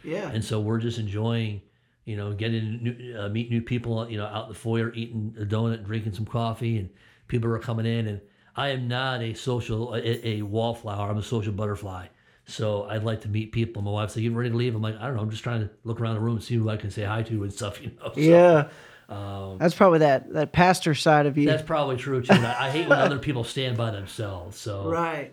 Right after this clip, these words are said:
Speaker 2: uh, I'll say, "Hey, I'm Jason, and, uh, how long have you been here?" I met a guy about a month ago, and he said, "This is my first Sunday here." I'm like, "Well, man, that was, like, me about a month ago, so we're glad you're," I'm like, "I'm glad you're here with us at church." <laughs> You know?
Speaker 1: Yeah.
Speaker 2: Talk to him about Fern Creek, and I've only been here about a month. So,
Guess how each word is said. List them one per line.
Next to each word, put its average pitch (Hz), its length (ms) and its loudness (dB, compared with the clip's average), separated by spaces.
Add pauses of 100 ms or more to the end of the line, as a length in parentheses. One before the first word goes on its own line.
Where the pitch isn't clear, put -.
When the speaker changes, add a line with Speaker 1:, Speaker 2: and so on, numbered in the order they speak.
(160)
Speaker 2:
uh, 101 100 -10
I'll 101 160 -6
say, 101 140 -4
"Hey, 156 320 0
I'm 123 160 -2
Jason, 123 400 -6
and, 101 200 -8
uh, 104 180 -8
how 117 180 -4
long 131 140 -2
have 123 60 0
you 120 120 0
been 120 60 0
here?" 123 280 -2
I 120 60 -4
met 120 120 0
a 117 60 0
guy 117 300 -2
about 113 180 -4
a 113 60 -4
month 127 240 -4
ago, 95 320 -8 (440)
and 104 120 -6
he 110 100 0
said, 110 180 -2
"This 113 60 0
is 113 80 -2
my 117 100 0
first 117 280 -4
Sunday 127 240 -2
here." 131 180 0
I'm 110 100 0
like, 104 220 -6
"Well, 113 100 -2
man, 143 220 0
that 131 100 0
was, 127 120 0
like, 120 80 2
me 131 120 0
about 123 200 0
a 120 40 0
month 143 200 -4
ago, 98 260 -4
so 104 160 -6
we're 104 100 0
glad 117 280 -2
you're," 117 100 -8 (140)
I'm 156 100 -2
like, 131 160 -2 (140)
"I'm 151 140 -4
glad 175 260 -2
you're 165 80 -2
here 185 160 2
with 165 100 0
us 147 140 -2
at 143 80 -10
church." 190 360 -2
<laughs> - 0 -
You 156 60 -10
know? - 260 -8
Speaker 1:
Yeah. 202 380 0 (260)
Speaker 2:
Talk 147 260 0
to 139 60 -6
him 135 60 -4
about 131 220 -2
Fern 143 200 -2
Creek, 120 180 0
and 120 80 0
I've 123 100 -2
only 127 140 0
been 131 180 -2
here 117 80 0
about 107 200 -2
a 101 40 -6
month. 104 300 -8
So, 107 400 -2